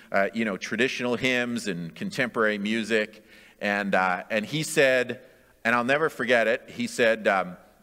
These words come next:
that some churches you go to, it's like he, they think God stopped tr-, uh, inspiring people to write worship songs at the turn of the century. Like, nothing they're singing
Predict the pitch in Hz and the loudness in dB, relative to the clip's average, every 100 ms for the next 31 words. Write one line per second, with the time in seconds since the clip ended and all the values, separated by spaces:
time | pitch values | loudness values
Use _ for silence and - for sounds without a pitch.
0 | _ _ _ _ _ - _ - 123 113 | _ _ _ _ _ -20 _ 2 2 2
1 | - - - 165 185 - 180 175 160 139 | -6 -8 0 0 0 0 -2 0 -4 -2
2 | 135 143 143 143 139 135 - - - - | 2 2 0 -2 -2 -4 -10 -20 -20 -6
3 | 143 - 135 143 147 - 139 - 135 - | -4 -2 2 2 2 -4 -4 0 0 2
4 | 135 127 - 113 131 135 135 - - 151 | -2 -2 -8 0 2 2 -2 -6 2 2
5 | - - - _ _ _ _ _ _ - | 2 -6 -16 _ _ _ _ _ _ -12
6 | - 113 110 104 117 - 117 107 - 147 | -2 2 2 0 -4 -6 -6 -4 2 4
7 | 147 139 131 151 147 123 117 135 120 135 | 4 0 -6 -8 -4 -2 2 2 2 -2
8 | - - - 127 123 123 110 101 127 117 | -2 -6 0 0 0 -4 -6 -4 -2 -2
9 | 95 - 90 - 76 82 92 110 139 185 | -4 -4 -6 -6 -8 -6 -4 0 2 2
10 | 196 175 165 156 - 143 127 120 120 | 0 -2 0 0 0 -2 -2 -2 -6